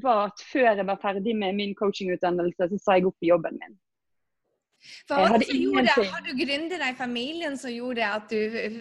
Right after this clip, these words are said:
Speaker 2: ville starte for deg selv, eller hva var det som gjorde at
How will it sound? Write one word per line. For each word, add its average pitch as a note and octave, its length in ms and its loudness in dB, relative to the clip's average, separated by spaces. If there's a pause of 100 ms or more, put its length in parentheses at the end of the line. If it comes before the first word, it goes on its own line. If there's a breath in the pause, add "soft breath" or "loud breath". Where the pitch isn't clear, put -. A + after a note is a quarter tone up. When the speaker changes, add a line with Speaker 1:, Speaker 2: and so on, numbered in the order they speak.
(340)
Speaker 2:
ville A#3 300 -2
starte A#3 420 -6
for G#3+ 140 -2
deg G#3 100 -2
selv, G#3+ 300 0
eller G#3 100 -4
hva A3+ 160 -2
var F4 160 -10
det G#4 140 -4
som D4+ 100 -8
gjorde C4+ 460 -2
at - 160 -10